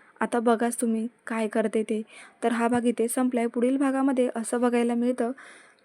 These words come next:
सागर आणि मुक्ता हे दोघंही एकत्र असतात, त्यांचा रोमांस चालू असतो. तितक्यातच आता इकडनं सावनी दरवाजा वाजवते आणि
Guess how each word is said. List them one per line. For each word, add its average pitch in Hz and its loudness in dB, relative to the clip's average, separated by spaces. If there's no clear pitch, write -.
सागर 233 0
आणि 262 2
मुक्ता 269 0
हे 247 2
दोघंही 240 0
एकत्र 233 0
असतात, 226 0
त्यांचा 226 -2
रोमांस 226 -2
चालू 226 0
असतो. 233 -2
तितक्यातच 233 2
आता 240 0
इकडनं 226 0
सावनी 220 -2
दरवाजा 220 0
वाजवते 220 -2
आणि 220 -2